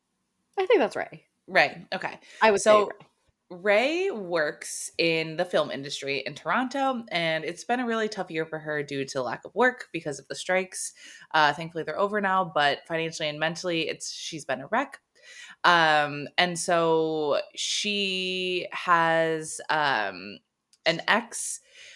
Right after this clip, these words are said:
Speaker 2: who is the one who got her into Formula One, but thanks to the T G one F community, she still has people to talk about with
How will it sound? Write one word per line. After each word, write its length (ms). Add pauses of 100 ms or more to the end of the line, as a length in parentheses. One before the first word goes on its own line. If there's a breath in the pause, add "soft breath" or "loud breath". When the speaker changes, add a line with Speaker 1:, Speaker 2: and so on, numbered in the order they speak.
(140 loud breath)
Speaker 2:
who 160
is 120
the 80
one 300
who 200
got 260
her 180
into 260
Formula 480
One, 460
but 200
thanks 280
to 80
the 100
T 180
G 120
one 140
F 200
community, 540
she 180
still 280
has 260
people 260
to 140
talk 260
about 460
with 100